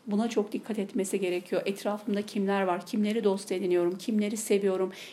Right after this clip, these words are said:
kimlerle alakam kuvvetli, kimlere kalbimde bir sevgi besliyorum, kimlere meylediyorum, kimlerin hayatını örnek alıyorum, kimlerin hayatına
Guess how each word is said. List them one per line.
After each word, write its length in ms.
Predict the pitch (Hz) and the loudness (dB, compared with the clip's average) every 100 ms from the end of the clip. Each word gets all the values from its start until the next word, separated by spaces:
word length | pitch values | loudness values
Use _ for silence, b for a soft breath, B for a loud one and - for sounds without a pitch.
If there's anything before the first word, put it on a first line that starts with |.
| B | B
kimlerle 460 | 247 220 226 226 - | 2 4 4 4 2
alakam 560 | 196 190 190 202 190 | 2 0 0 -2 -2
kuvvetli, 520 | - 185 185 185 180 | -2 -2 -2 -2 -4
kimlere 420 | - 214 208 254 285 | -2 0 2 0 -2
kalbimde 480 | 302 262 220 196 | -2 0 0 2
bir 100 | 190 | 0
sevgi 380 | 190 - 180 180 | -2 -2 -2 0
besliyorum, 420 | 175 175 196 180 180 | -2 -2 -2 -2 0
kimlere 400 | 254 233 226 247 | 4 4 6 4
meylediyorum, 640 | 208 180 175 180 175 175 B B B | 4 4 4 2 2 2 B B B
kimlerin 360 | - 247 240 262 | 4 4 6 6
hayatını 520 | 247 208 190 - 185 | 4 2 0 -2 -2
örnek 340 | 208 185 185 190 | 0 -2 -2 -2
alıyorum, 360 | 180 185 208 | 0 0 0
kimlerin 320 | 214 247 247 | 0 2 2
hayatına 600 | 269 247 214 208 196 196 | 2 2 2 2 2 2